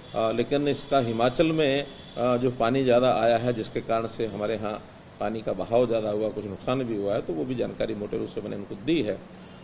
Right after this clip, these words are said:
आ, फिर भी, आ, कोई इतना बड़ा कोई इस नुकसान का विषय हमारे हरियाणा नहीं है, हिमाचल तो काफ़ी हुआ। हमारे यहाँ संतोषजनक स्थिति अभी मैं कह सकता हूँ कि जो कल, आ, पानी बढ़ने की बातें थी, आज वो जो समाचार हमारे पास आए हैं,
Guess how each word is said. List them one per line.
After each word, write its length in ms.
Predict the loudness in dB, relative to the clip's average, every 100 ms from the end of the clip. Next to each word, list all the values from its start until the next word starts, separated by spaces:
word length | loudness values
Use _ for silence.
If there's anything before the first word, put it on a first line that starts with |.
| -10
आ, 220 | -6 -6
फिर 280 | -6 2 2
भी, 240 | 4 0 -2 -14 -8
आ, 100 | -4 -4
कोई 380 | -2 0 0 0
इतना 320 | -4 0 2
बड़ा 320 | 2 6 6 6
कोई 260 | 4 2
इस 240 | 2 -2 -6
नुकसान 440 | -8 -6 -4 -2
का 80 | 0
विषय 260 | 0 0 -2
हमारे 260 | -2 -2
हरियाणा 320 | -2 -2 -4 -4
नहीं 180 | -4
है, 80 | -4
हिमाचल 360 | -4 -4 -4 -6
तो 120 | -6
काफ़ी 320 | -6 -6 -4
हुआ। 240 | -2 -2 -4 -10 -20 -20 -14 -8
हमारे 240 | -4 -4
यहाँ 240 | -4 -6
संतोषजनक 580 | -6 -10 -6 -4 -4 -6
स्थिति 400 | -8 -10 -10 -10
अभी 140 | -8 -6
मैं 100 | -6
कह 160 | -4
सकता 300 | 0 -2 0
हूँ 180 | -4 -4 -14 -20 -20 -8
कि 60 | -4
जो 140 | -2
कल, 480 | -4 2 4 4 2 -2 -16 -20 -12
आ, 140 | -8 -6
पानी 300 | -2 -2 0
बढ़ने 340 | 0 0 -2
की 120 | -2
बातें 260 | -4 -4 -4
थी, 200 | -6 -10 -6
आज 220 | -2 -2
वो 120 | -2 -4
जो 300 | -4 -4 -8 -14 -18 -10
समाचार 320 | -6 -4 -4
हमारे 160 | -4 -4
पास 220 | -6 -4
आए 240 | 2 4 4
हैं, 180 | 0